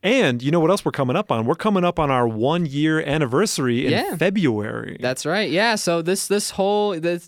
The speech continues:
Speaker 2: the, our year in review is, uh, all twenty eighteen, which is when we've been a podcast.
Speaker 1: Yeah. So it's kind of exciting. It's kind of a, it's a, it's an interesting, uh, chance for us to reflect back on the year,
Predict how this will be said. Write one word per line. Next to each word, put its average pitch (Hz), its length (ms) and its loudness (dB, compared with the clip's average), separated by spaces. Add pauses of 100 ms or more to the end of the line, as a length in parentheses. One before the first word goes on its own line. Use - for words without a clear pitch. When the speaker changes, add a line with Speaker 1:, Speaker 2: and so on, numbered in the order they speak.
Speaker 2:
the, 160 220 -2
our 185 100 2
year 196 300 2
in 190 160 0
review 180 540 0
is, 156 320 0
uh, 151 220 -2
all 147 200 -4
twenty 160 320 -6
eighteen, 185 300 -8
which 135 160 -8
is 127 220 -10
when 143 260 -2
we've 139 280 -4
been 139 140 -6
a 139 60 -6
podcast. 123 580 -10
Speaker 1:
Yeah. 185 180 0 (140)
So - 160 0
it's 151 100 2
kind 240 140 2
of 220 60 2
exciting. 208 400 4
It's - 80 -4
kind 180 200 2
of 151 80 2
a, 165 80 -4
it's 135 140 0
a, 131 220 6
it's 135 180 -4
an 139 100 0
interesting, 156 480 0
uh, 123 300 0
chance 143 260 -2
for 135 140 0
us 139 140 2
to 123 80 -4
reflect 127 340 0
back 139 220 2
on 123 80 0
the 120 60 -2
year, 151 360 2